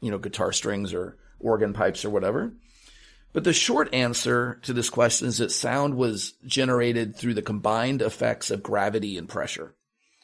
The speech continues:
In the early universe, the density of matter and radiation was almost exactly uniform. It was basically the same everywhere, but there were some regions that were just a little bit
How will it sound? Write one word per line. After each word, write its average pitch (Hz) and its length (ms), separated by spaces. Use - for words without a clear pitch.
In 165 100
the 180 120
early 226 240
universe, 196 360
the 147 60
density 147 480
of 139 60
matter 127 340
and 131 100
radiation 127 520
was 127 160
almost 175 500
exactly 117 500
uniform. 92 500
It 117 60
was 131 100
basically 156 520
the 123 80
same 110 420
everywhere, 226 600
but - 180
there 269 120
were 302 120
some - 300
regions 160 460
that 135 120
were 147 120
just 147 260
a 117 80
little 151 460
bit 139 420